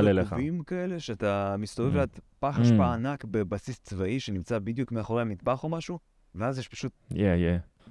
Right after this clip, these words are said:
Speaker 2: גל כזה של, של סירחון רקוב, אחי, אוכל צבאי משומר רקוב. זה, זה מה שקצת
Speaker 1: כן.
Speaker 2: הזכיר לי את זה.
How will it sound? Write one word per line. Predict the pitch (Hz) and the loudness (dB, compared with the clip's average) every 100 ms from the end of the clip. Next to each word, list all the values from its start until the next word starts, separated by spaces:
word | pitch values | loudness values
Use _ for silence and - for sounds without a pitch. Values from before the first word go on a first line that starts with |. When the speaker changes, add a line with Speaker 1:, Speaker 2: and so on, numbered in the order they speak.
| - | -2
Speaker 2:
גל | 127 131 135 | 0 0 0
כזה | 123 107 | -4 -4
של, | 110 104 101 95 _ _ _ _ _ | -4 -2 -4 -6 _ _ _ _ _
של | - 110 | -10 -8
סירחון | - 127 117 131 147 | -4 -4 -4 -2 -2
רקוב, | 120 113 - 151 113 | -2 -4 -6 -4 -4
אחי, | 92 | -2
אוכל | 107 143 | -2 -4
צבאי | - 104 123 139 | -6 -4 -2 0
משומר | 120 - 110 131 113 | -4 -4 -2 0 0
רקוב. | - 113 87 85 _ _ _ _ _ _ | -2 -4 -6 -10 _ _ _ _ _ _
זה, | - 101 107 | -4 -2 0
זה | 143 | 0
מה | |
שקצת | 147 127 131 | -2 -4 -4
Speaker 1:
כן. | 98 | -4
Speaker 2:
הזכיר | 90 127 113 | -4 -2 0
לי | 98 | 0
את | |
זה. | 82 | -2